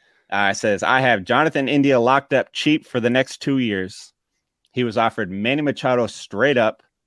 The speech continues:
who would be a rental. He would only have him until the end of this year." And he said,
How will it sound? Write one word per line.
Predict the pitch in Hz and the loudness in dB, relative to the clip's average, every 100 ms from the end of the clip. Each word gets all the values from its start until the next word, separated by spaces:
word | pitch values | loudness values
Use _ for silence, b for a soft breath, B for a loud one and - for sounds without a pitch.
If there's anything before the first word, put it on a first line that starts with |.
| _ | _
who | - 120 | -6 -4
would | 107 | -2
be | 98 123 | 0 0
a | |
rental. | 107 120 120 90 90 | 2 2 0 -2 -2
He | 95 | -2
would | 95 | 0
only | 107 107 | -2 0
have | 107 | 0
him | 104 | -2
until | 98 104 | -6 -6
the | 101 | -6
end | 101 | -8
of | 98 | -8
this | 101 | -10
year." | 98 85 | -8 -10
And | - _ _ _ - 92 | -10 _ _ _ -14 -14
he | |
said, | - 92 87 | -8 -6 -6